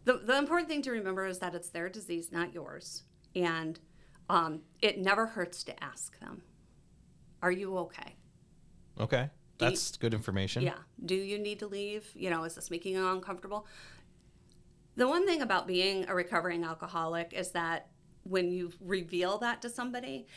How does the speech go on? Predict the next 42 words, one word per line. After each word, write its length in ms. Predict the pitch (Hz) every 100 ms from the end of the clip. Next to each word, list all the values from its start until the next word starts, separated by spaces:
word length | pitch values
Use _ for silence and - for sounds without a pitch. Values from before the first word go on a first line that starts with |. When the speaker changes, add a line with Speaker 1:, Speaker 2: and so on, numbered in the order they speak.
| - -
Speaker 1:
they 100 | 208
will 180 | 196
immediately 540 | 196 190 202 220 - 185
start 280 | - 185 -
telling 320 | - 175 180
you 140 | 175
about 180 | 165 151
how 180 | 170 156
they 200 | 160 160
drink. 400 | 156 147 - - - -
Speaker 2:
Right. 280 | 110 95 87 - -
Speaker 1:
You 120 | 180
know? 140 | 165 113
Speaker 2:
Okay. 280 | 104 101 -
Speaker 1:
Like, 300 | 196 175 - - -
justifying 1080 | 180 220 - 233 226 190 180 175 170 170 175 -
their 240 | 175 185 185
behavior, 520 | 180 180 180 175 143 143
Speaker 2:
Yeah. 220 | 113 107
Speaker 1:
their 200 | 175 185
drinking. 600 | 180 175 185 214 220 226 - - -
I 60 |
don't 200 | 311 285
care 320 | - 175 190 175
how 120 | 170
much 260 | 151 - 147
you 100 | 143
drink. 340 | 131 - -
Speaker 2:
Right. 280 | 117 107 107
Speaker 1:
That's 240 | 104 160 -
fine. 300 | 165 151 -
Speaker 2:
That's 180 | 113 -
funny. 360 | 117 113 107 -
Speaker 1:
I 100 | 208
just 200 | 214 175
can't 200 | - 143 - - 180
do 80 | 214
Speaker 2:
Right. 120 | 208
Speaker 1:
it. 100 | - -
So, 380 | - 156 156 - 180
you're 140 | 180 208
good. 460 | 285 302 214 247